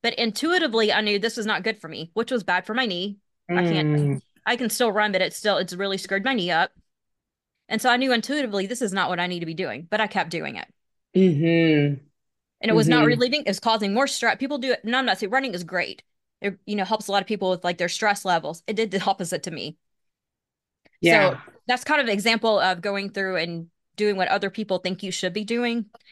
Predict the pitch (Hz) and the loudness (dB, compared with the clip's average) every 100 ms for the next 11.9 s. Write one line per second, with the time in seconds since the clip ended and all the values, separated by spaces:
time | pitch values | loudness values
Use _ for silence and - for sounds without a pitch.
0 | - 226 311 330 277 247 254 240 240 226 | -8 -2 0 2 0 2 0 0 0 0
1 | 233 208 - 233 226 190 170 - 185 165 | -2 -2 0 0 0 -2 -8 -6 -2 0
2 | - - _ _ _ _ _ - 214 233 | -2 -6 _ _ _ _ _ -10 -4 0
3 | 202 180 202 185 165 - - - _ _ | 0 0 -2 -4 -6 -8 -8 -14 _ _
4 | _ _ - 208 220 202 202 202 180 170 | _ _ -6 -2 0 0 0 -2 -6 -4
5 | 185 175 202 196 190 175 175 - - _ | -2 0 -2 0 -2 -2 -4 -4 -20 _
6 | _ 214 170 151 - 160 208 220 170 - | _ -4 -2 -2 -2 2 2 2 -2 -6
7 | _ _ _ - 208 190 170 - - - | _ _ _ 2 4 4 0 -10 -10 2
8 | 202 196 220 240 220 196 190 208 202 - | 6 8 6 6 4 4 4 2 -2 -4
9 | 208 196 196 180 - 160 180 170 143 139 | 0 2 0 -2 -4 -4 -2 -2 -6 -4
10 | 165 170 175 156 156 151 131 - - _ | -2 0 -2 2 4 4 0 -10 -20 _
11 | 170 160 156 147 135 165 160 - - | -4 2 2 2 0 -2 -2 -4 -16